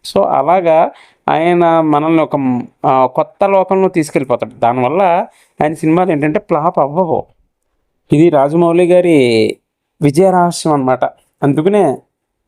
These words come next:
ఆయన సినిమాలు ఇప్పటికీ ఏ సినిమా ఫ్లాప్ అవ్వలేదు, విజయయాత్రను కొనసాగిస్తూ ఉన్నారు. So, ఒక అడుగు అడుగు, ఇప్పుడు ఒక రోజులో ఆయన ఇంత పెద్ద స్టార్ అవ్వలేదు కదా,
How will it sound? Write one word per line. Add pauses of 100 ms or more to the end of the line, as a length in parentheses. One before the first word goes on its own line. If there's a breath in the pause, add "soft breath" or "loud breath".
ఆయన
సినిమాలు
ఇప్పటికీ
ఏ
సినిమా
ఫ్లాప్
అవ్వలేదు,
విజయయాత్రను (340)
కొనసాగిస్తూ
ఉన్నారు. (260)
So,
ఒక
అడుగు
అడుగు,
ఇప్పుడు
ఒక
రోజులో
ఆయన
ఇంత
పెద్ద
స్టార్
అవ్వలేదు
కదా,